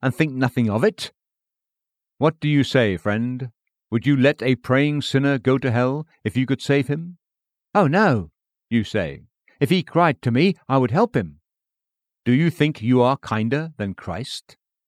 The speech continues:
I tell you that his heart is made of tenderness, his bowels melt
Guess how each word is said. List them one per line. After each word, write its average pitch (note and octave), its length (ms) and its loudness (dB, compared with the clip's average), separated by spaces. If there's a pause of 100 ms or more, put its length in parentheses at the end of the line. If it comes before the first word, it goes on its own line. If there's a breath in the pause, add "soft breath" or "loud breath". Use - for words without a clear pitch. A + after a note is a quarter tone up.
(440)
I G2+ 140 -4
tell F3 200 2
you D3 160 4
that B2+ 300 2 (520)
his D#3+ 240 0
heart D#3+ 340 2
is A2 160 -2
made C#3 360 2
of A2 160 -4
tenderness, A2+ 800 -4 (200)
his A2 180 0
bowels B2+ 600 0
melt A#2 320 0